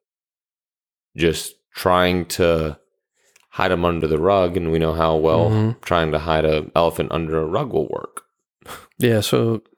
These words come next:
Speaker 2: this can be either, um, an elephant with two people in the room, or it can be an elephant with ten people in the room. You know,
Speaker 1: Right.
Speaker 2: it could be a, a team elephant in the room, or it could just be an elephant in the room between two people,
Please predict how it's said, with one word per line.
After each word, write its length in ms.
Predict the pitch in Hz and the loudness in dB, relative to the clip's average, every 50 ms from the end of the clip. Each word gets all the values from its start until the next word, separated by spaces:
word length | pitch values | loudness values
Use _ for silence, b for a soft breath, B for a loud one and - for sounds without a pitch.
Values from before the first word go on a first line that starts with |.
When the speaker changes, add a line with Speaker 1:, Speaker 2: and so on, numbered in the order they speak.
| _ - | _ -6
Speaker 2:
this 200 | 131 131 127 - | -4 -2 -2 -2
can 120 | - 123 | 0 0
be 200 | 117 120 120 120 | 2 4 4 4
either, 340 | 117 110 107 101 101 101 101 | 4 4 4 2 2 2 2
um, 260 | 98 98 98 92 90 _ _ _ _ _ _ _ _ | 0 -2 -4 -6 -10 _ _ _ _ _ _ _ _
an 140 | - - 120 | -2 2 2
elephant 480 | 117 113 110 117 110 - 120 110 101 110 | 4 4 4 2 2 2 0 0 2 2
with 220 | 113 110 104 - | 0 0 0 -2
two 160 | - - 131 | -2 -2 -2
people 300 | 120 - - 120 - 120 | -2 0 -2 -2 0 0
in 60 | 117 113 | 2 2
the 80 | 110 | 4
room, 260 | 110 110 113 113 110 | 4 4 4 4 4
or 60 | 107 107 | 2 2
it 40 | |
can 140 | - - 107 | 0 -2 -2
be 100 | 107 107 | 0 2
an 120 | 107 107 104 | 2 2 2
elephant 500 | 104 107 110 110 107 - - 107 - 110 | 2 0 0 -2 -2 -2 -4 -4 -2 0
with 320 | 113 107 104 101 - - | 0 0 0 -2 -4 -4
ten 240 | - 123 120 120 113 | -2 0 0 2 2
people 340 | - 120 110 - 107 107 120 | 0 -2 -2 -2 -4 -8 -8
in 60 | 120 | -8
the 60 | - - | -10 -10
room. 320 | - 107 104 98 95 - - | -10 -10 -10 -10 -12 -16 -16
You 80 | - - | -8 -4
know, 60 | - 78 | -2 -2
Speaker 1:
Right. 100 | 76 - | -2 -2
Speaker 2:
it 60 | - | -4
could 120 | - 110 | -4 -2
be 160 | 113 113 107 104 | 0 0 0 0
a, 100 | 101 95 B B B B B B B B B B B B _ | -2 -4 B B B B B B B B B B B B _
a 60 | 113 104 | -8 -4
team 320 | - - 147 139 131 127 | 0 2 4 4 4 4
elephant 380 | 127 131 127 123 - - 127 120 | 4 4 2 0 2 2 4 4
in 80 | 120 117 | 4 4
the 60 | 113 | 4
room, 300 | 113 117 120 120 117 110 | 4 4 4 4 4 4
or 80 | 104 104 | 2 2
it 40 | 104 | 0
could 140 | - 107 | -4 -6
just 200 | 101 110 101 - | -6 -4 -4 -2
be 100 | - 113 110 | 0 0 2
an 120 | 107 104 | 2 2
elephant 340 | 104 107 107 101 - - 110 | 2 2 0 0 0 -2 -2
in 40 | 98 | 0
the 120 | 110 110 | 2 2
room 240 | 110 113 110 110 107 | 4 4 4 2 2
between 360 | 101 - - - 113 107 104 | 0 -2 -4 -2 0 0 0
two 200 | - - 117 107 | 0 0 -2 -2
people, 560 | - - 113 110 - - 101 104 101 98 - | 0 0 -2 -2 0 -2 -2 -2 -2 -4 -8